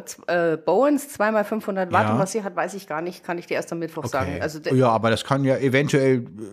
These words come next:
Speaker 2: äh, behindert sich das ja sowieso nicht.
Speaker 1: Ja.
Speaker 2: Du, ihr müsst nur eben sehen, dass ihr nicht über die Fotozelle den anderen ansch-, ähm, an, äh, Dings, sondern eben mit,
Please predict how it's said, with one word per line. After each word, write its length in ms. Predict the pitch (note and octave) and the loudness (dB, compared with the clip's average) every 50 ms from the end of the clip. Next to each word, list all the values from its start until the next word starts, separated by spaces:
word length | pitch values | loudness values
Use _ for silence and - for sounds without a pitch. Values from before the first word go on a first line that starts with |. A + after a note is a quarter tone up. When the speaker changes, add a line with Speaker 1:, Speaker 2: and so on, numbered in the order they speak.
| A2 A2 A#2 | -16 -16 -14
Speaker 2:
äh, 40 | A#2+ - | -4 0
behindert 280 | B2 B2 C3 C3 A#2 | 2 2 4 2 2
sich 80 | A#2+ A#2 | 0 0
das 120 | A#2+ G#2 | 0 0
ja 80 | A2 G2+ | 0 0
sowieso 400 | G2 G#2+ G#2 G#2 G2+ F#2 G#2+ G2+ | 0 -2 -2 -2 -2 -2 -2 -2
nicht. 120 | F#2 - | -2 -2
Speaker 1:
Ja. 140 | D#3 D#3 - - - - - - - - - | -2 -4 -4 -6 -12 -20 -20 -20 -20 -14 -8
Speaker 2:
Du, 140 | - A2 G#2+ | -4 -2 0
ihr 100 | A2 A#2 | 2 2
müsst 200 | B2 C3 B2+ - | 2 2 2 2
nur 140 | C#3 C3 B2 | 2 4 4
eben 160 | B2+ A#2+ A#2+ | 4 4 4
sehen, 120 | A#2 A#2+ A#2 | 4 4 2
dass 120 | A#2 - | 2 2
ihr 60 | A#2+ A#2 | 0 0
nicht 100 | A2 A2 | 0 0
über 240 | A2+ - A2+ A2 | 0 0 0 0
die 120 | G#2+ G#2+ G#2 | 2 0 0
Fotozelle 460 | - - A#2+ B2 C3 - - B2+ B2+ | -2 -2 -4 -4 -2 0 2 2 4
den 180 | B2 B2+ C3 E2 | 4 4 2 4
anderen 320 | A#2+ B2+ B2+ B2 B2+ B2 | 2 2 4 4 2 2
ansch-, 380 | - A#2+ B2+ B2 B2 - - - A2 | 2 2 2 2 0 -2 -6 -4 -2
ähm, 400 | A#2+ A#2 A2+ A2+ A2 A#2 A#2 A2 | 0 2 2 2 2 2 0 0
an, 600 | - G2+ A2 A#2 A#2+ A#2+ A#2+ A#2+ A#2+ A#2+ A#2 - | 0 -2 0 0 2 2 2 0 0 -2 -4 -6
äh, 340 | - B2 A#2 A2+ A2+ A2+ G#2+ | -8 -8 -6 -6 -6 -6 -6
Dings, 260 | A2+ A2+ A2 A2+ A2+ | -4 -4 -2 -2 -2
sondern 220 | - A2+ G#2 G#2 G#2+ | -4 -2 -2 -2 -2
eben 320 | D#2 G2 G2+ G#2 G2+ G2+ | -2 -2 -2 -2 -2 -2
mit, 320 | G2+ G2 - - - - | -2 -4 -6 -8 -10 -8